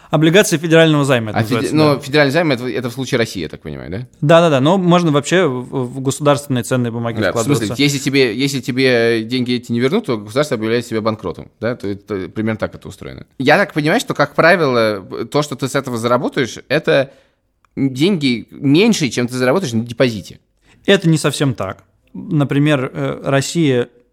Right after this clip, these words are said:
Speaker 1: не очень надежная страна, поэтому ставки по облигациям федерального займа довольно выс-, ну, относительно высокие, там, относительно Евросоюза. Да, как это работает?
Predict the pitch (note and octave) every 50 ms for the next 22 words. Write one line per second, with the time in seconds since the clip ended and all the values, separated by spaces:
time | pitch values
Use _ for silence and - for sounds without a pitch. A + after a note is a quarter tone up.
0 | _ _ - D3 D3+ D3+ C#3+ C3+ - - B2+ A#2+ A#2 A2+ B2 A2 A2 A#2+ G#2+ G2
1 | - A#2+ B2+ B2 B2 A2 - - A2+ A2+ - A#2 A2+ A2 A2 A2 - _ - -
2 | - - C3+ - - - A#2 - A#2+ A#2 A#2 A#2+ B2 A#2+ B2 A2+ - - A2+ G#2+
3 | - B2+ A#2+ A#2+ A#2+ A#2 A2+ A2+ A2+ B2 B2 A2+ A2 G#2 A#2 A#2 A2+ A2+ A2+ A2
4 | G#2 A2 G2+ - - - D#3 C#3 G#2+ G2+ B2 C3 A2+ - A#2+ - A#2 A2 G#2+ G#2
5 | - D#3+ F#3 F#3 - B2 - G2+ G2 G#2 - - - G#2+ F#2+ - - - A2 G#2+
6 | A2 G2+ G#2 G#2+ - A2+ A2+ G#2 G2 - - - _ - - - - - _ _
7 | _ - C#3+ D#3+ E3+ D#3+ C3 B2+ - A#2+ B2 A#2+ A#2 G#2 - G2+ G2+ -